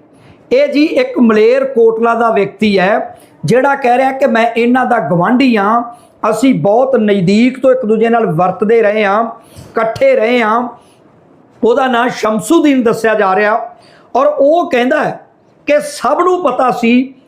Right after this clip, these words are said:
ਕਿ ਆਹ ਨਜਾਇਜ਼ ਸੰਬੰਧ ਜਿਹੜੇ ਨੇ ਉਹ ਚੱਲ ਰਹੇ ਨੇ। ਉਹਨੇ ਫਿਰ ਪਰਚਾ ਦਰਜ ਕਰਵਾਇਆ ਵੀ ਉਹ ਮੁੰਡਾ ਐਵੇਂ ਨਹੀਂ ਮਰਿਆ,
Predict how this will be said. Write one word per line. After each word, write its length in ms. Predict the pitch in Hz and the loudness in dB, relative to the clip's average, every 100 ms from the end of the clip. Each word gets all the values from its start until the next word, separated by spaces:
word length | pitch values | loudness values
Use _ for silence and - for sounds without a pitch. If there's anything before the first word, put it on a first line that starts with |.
| - | -4
ਕਿ 100 | 247 | 0
ਆਹ 140 | 247 247 | 0 0
ਨਜਾਇਜ਼ 540 | 220 190 202 226 208 | 0 2 2 2 0
ਸੰਬੰਧ 340 | 202 202 226 | 0 0 0
ਜਿਹੜੇ 240 | 208 214 214 | 0 2 0
ਨੇ 100 | 214 | -2
ਉਹ 280 | 214 214 214 | 0 0 2
ਚੱਲ 220 | 180 175 | 0 2
ਰਹੇ 200 | 196 208 | 0 0
ਨੇ। 160 | 208 220 - _ - - - - | -2 -4 -8 _ -20 -20 -8 0
ਉਹਨੇ 320 | 285 349 359 | 2 2 0
ਫਿਰ 240 | - 302 294 | 2 0 0
ਪਰਚਾ 460 | 254 220 - 247 | -2 -2 0 -2
ਦਰਜ 260 | 226 233 214 | 0 0 2
ਕਰਵਾਇਆ 480 | 220 196 180 185 214 226 - - - | 2 2 2 2 0 -4 -10 -20 -2
ਵੀ 120 | 196 254 | 0 2
ਉਹ 320 | 226 247 226 | 2 0 0
ਮੁੰਡਾ 500 | 202 196 226 262 - | -2 0 0 0 -2
ਐਵੇਂ 340 | 208 214 226 208 | 0 2 2 2
ਨਹੀਂ 120 | 196 | 0
ਮਰਿਆ, 640 | 175 175 190 233 - | 2 2 2 -2 -4